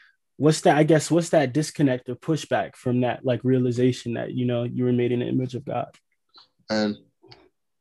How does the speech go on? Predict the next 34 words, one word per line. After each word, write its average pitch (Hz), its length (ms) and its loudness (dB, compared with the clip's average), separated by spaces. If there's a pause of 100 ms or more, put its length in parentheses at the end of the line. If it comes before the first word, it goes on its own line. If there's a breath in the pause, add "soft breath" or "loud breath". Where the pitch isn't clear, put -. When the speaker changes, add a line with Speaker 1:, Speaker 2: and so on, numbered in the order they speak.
(540)
Speaker 2:
honestly, 143 360 2
I 120 140 4
also 147 300 2
believe 139 340 6
in, 123 100 0
um, 117 300 -2 (400)
manifestation 113 720 0
as 92 100 -4
well. 95 380 -4 (720)
Speaker 1:
In 151 120 6
what 147 140 6
way? 123 160 2
Speaker 2:
And 92 220 -6 (1040)
what 98 80 -6
do - 20 -2
you 117 60 -2
say? 143 180 2 (340)
Speaker 1:
In 151 120 8
what 147 140 6
way? 123 260 4 (580 soft breath)
Speaker 2:
Like, 98 180 -2
you 107 120 0
could - 140 -14
create 104 300 0
your 98 140 -2
own 95 180 -4
destiny. 90 580 -6 (1080)
Speaker 1:
Mm, 127 160 -2 (140)
that's 127 140 -8
very, 131 260 -2
I 110 80 -6
don't, 143 220 -4
mm, 160 280 -4 (800 soft breath)
uh, 151 280 0